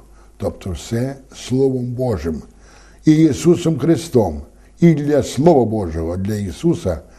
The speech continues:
усе це створено. Бачите, яку таємницю відкриває апостол Павло в посланні до Колосян. І Він є раніше усього, і все ним стоїть. Тобто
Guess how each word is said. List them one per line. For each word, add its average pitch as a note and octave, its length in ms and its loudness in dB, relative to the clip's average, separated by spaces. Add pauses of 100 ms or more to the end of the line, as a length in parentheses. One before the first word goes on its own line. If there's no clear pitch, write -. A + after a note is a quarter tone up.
(140)
усе A#2 320 -4
це B2 200 -4
створено. E2 640 -8 (340)
Бачите, A2+ 340 -4
яку G#2+ 280 -2
таємницю A2+ 880 -2 (380)
відкриває A#2+ 760 -6 (320)
апостол G2 500 -4
Павло A#2+ 340 -4
в G#2 40 -4
посланні A2 580 -8
до G2 280 -6 (260)
Колосян. F2+ 800 -8 (580)
І C3+ 180 8
Він F3+ 200 4
є G#2+ 460 0 (320)
раніше D3 600 4
усього, G2+ 760 2 (360)
і D#3 140 6
все B2+ 340 0
ним C#3 360 2 (460)
стоїть. A#2 720 2 (1500)
Тобто E2+ 500 -12